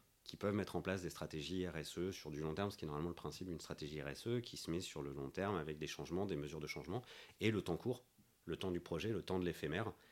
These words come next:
et comment tout d'un coup, bah, on met en place une stratégie R S E sur un projet qui dure trois mois et qui ne se reproduira jamais. Ce qui revient à ce qu'a, ce qu'a dit mon associé, et j'aime beaucoup cette formule de comment on rend l'éphémère durable, ce qui sont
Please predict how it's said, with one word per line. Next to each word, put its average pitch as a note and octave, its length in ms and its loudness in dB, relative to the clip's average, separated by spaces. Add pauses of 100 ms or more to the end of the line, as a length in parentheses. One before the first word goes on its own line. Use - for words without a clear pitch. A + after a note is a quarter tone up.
(160)
et F2+ 180 2
comment F2+ 320 2
tout - 140 -6
d'un D2+ 160 0
coup, A2+ 180 0
bah, F2+ 160 0
on D2 140 2
met D#2+ 120 2
en D#2 60 2
place F2+ 240 -4
une E2 80 0
stratégie D#2+ 440 -4
R D2 60 0
S - 120 -2
E A#2+ 40 0
sur E2 140 -4
un D2 60 0
projet D#2+ 300 -2
qui - 120 -8
dure D2+ 160 -4
trois - 200 -2
mois A2 140 2
et - 20 -6
qui - 100 -10
ne - 60 -2
se - 100 0
reproduira E2 420 -2
jamais. E2 300 0 (800)
Ce - 80 -12
qui - 140 0
revient D#2+ 340 4 (100)
à D2 40 2
ce - 100 -10
qu'a, C2 160 -6
ce - 100 -12
qu'a E2 80 -4
dit E2 100 2
mon D#2+ 120 2
associé, D#2+ 460 0
et D#2 100 4
j'aime D2 180 0
beaucoup D2 220 -4
cette F2 200 -2
formule D3+ 340 2
de F2+ 100 2
comment F2 320 2
on - 20 4
rend F2 120 6
l'éphémère E2+ 500 4
durable, E2+ 400 2 (340)
ce - 120 -20
qui - 100 -12
sont E2 260 -6